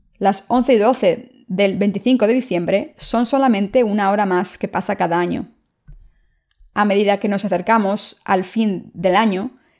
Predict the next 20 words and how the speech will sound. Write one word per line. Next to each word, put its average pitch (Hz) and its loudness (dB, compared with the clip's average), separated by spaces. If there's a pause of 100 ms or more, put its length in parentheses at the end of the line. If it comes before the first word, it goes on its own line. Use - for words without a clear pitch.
tenemos 220 2
que 226 -2
recordar 220 0
el 196 0
amor 190 0
que 226 -6
Jesús 254 -4
nos 202 -6
ha 214 -4
dado 202 0
y 202 -6
la 190 0
salvación 214 -2
que 180 4
hemos 180 0
recibido. 170 -6 (1080)
Todo 220 4
en 214 2
este 220 -2
mundo, 220 0